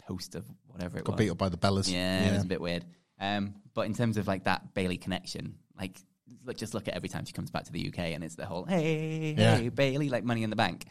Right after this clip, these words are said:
Speaker 2: Yeah.
Speaker 1: Um, like, it's proper, it's show derailing love that
Speaker 2: Yes.
Speaker 1: people still have for Bayley.
Speaker 2: Never,
Speaker 1: and they
Speaker 2: like,
Speaker 1: just still really want,
Speaker 2: that
Speaker 1: as insane as she was as a heel, like, I love the Ding Dong Hello stuff and, like, just the sort of cockiness and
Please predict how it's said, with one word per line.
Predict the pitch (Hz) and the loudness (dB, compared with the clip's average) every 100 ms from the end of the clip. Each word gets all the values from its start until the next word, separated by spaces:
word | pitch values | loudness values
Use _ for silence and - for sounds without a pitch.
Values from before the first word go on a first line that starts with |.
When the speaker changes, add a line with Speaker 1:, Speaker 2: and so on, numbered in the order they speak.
| - | 0
Speaker 2:
Yeah. | 123 - - | 2 2 -2
Speaker 1:
Um, | 104 104 101 - | 2 4 2 0
like, | 98 95 | -4 -4
it's | - - | -6 -4
proper, | - 107 101 | 0 2 2
it's | 92 95 - - - | 2 0 -4 -8 -6
show | - 117 110 | 2 4 4
derailing | 104 95 95 95 90 92 92 - | 4 2 2 2 0 -2 -8 -12
love | 101 98 87 - - 110 | -2 2 2 -2 -10 -2
that | 110 | 2
Speaker 2:
Yes. | |
Speaker 1:
people | 117 117 | 6 6
still | 113 - 139 | 4 6 6
have | 135 143 135 | 10 10 8
for | - | 4
Bayley. | 147 127 120 | 8 12 12
Speaker 2:
Never, | 131 123 113 | 12 12 12
Speaker 1:
and | 113 | 8
they | |
Speaker 2:
like, | 120 120 | 8 6
Speaker 1:
just | - - - - | 2 -12 -16 -8
still | - 131 104 | 2 4 4
really | 104 104 101 95 | 2 4 4 4
want, | 98 | 2
Speaker 2:
that | 110 123 | 4 4
Speaker 1:
as | 156 | 4
insane | 165 165 160 143 | 4 4 4 4
as | 123 | 2
she | 127 | 4
was | 139 123 - | 4 4 2
as | 101 | -2
a | |
heel, | 113 120 - - - - | 0 0 0 -6 -12 -6
like, | 104 | -2
I | 104 | -2
love | 110 127 | -2 -4
the | 117 110 | -4 -6
Ding | - 117 120 | -6 -4 0
Dong | 113 | 0
Hello | 110 110 113 | 2 0 0
stuff | 110 - 101 | -2 -4 -4
and, | |
like, | 90 85 | -4 -4
just | 95 - | -8 -4
the | 95 - - | -4 -4 -10
sort | - - | -10 -10
of | - _ | -12 _
cockiness | - - - 95 98 - | -12 -10 -6 -6 -6 -8
and | 95 | -8